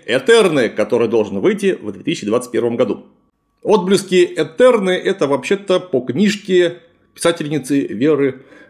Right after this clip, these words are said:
Камши, или Камши, я до сих пор не знаю, как правильно ее, э, зовут. Каюсь, моя кульпа, мой грех.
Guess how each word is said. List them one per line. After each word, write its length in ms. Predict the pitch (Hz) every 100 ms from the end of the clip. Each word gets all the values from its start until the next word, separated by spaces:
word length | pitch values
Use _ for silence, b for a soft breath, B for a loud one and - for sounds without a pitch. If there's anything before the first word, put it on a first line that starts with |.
| B
Камши, 420 | 170 156 - 90 -
или 240 | 123 113
Камши, 580 | 98 113 110 - 160 104 95
я 80 |
до 80 | 110
сих 140 | 104 117
пор 180 | 120
не 80 | 110
знаю, 180 | 113 117
как 140 | 107
правильно 320 | - 123 110 107
ее, 720 | 107 107 107 - 107 110 107
э, 40 |
зовут. 360 | 127 123 101 - B B B B
Каюсь, 500 | - 156 185 175 - - B B B
моя 260 | 131 135
кульпа, 540 | 127 165 135 - 92 - B B B _
мой 240 | - 101 101
грех. 220 | 117